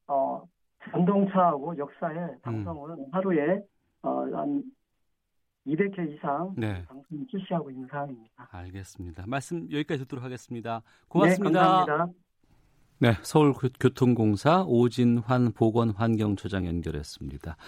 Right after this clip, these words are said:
Speaker 2: 청취자 김정학님께서 코로나 일구보다 무서운 실적, 이것이 콜센터의 현실인가요? 팔팔구팔님, 콜센터의 경우에는 말을 많이 하다 보니까 마스크가 여러 장 필요하지 않을까 싶습니다. 라는 의견도 주셨고,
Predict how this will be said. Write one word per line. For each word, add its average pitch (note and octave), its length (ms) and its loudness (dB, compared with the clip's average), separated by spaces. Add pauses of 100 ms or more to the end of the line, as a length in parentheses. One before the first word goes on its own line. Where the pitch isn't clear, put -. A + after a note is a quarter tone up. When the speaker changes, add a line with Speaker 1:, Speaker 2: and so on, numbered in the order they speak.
(440)
Speaker 2:
청취자 D3+ 340 0
김정학님께서 C3+ 1000 4
코로나 F#3 320 4
일구보다 C3 460 4
무서운 C3+ 420 4
실적, - 640 4 (160)
이것이 C3 460 2
콜센터의 B2+ 600 -2
현실인가요? F#2 880 0 (320)
팔팔구팔님, C3+ 840 0
콜센터의 D3+ 560 0
경우에는 B2 360 2
말을 G#2+ 300 2
많이 F#2 260 2
하다 A2+ 220 0
보니까 G2 420 -4 (360)
마스크가 F#2+ 500 -4
여러 G2+ 240 2
장 C#3 180 2
필요하지 B2+ 380 -2
않을까 G#2 260 -2
싶습니다. F#2+ 840 -4
라는 F#2 180 -2
의견도 E2+ 300 -4
주셨고, B2+ 480 -8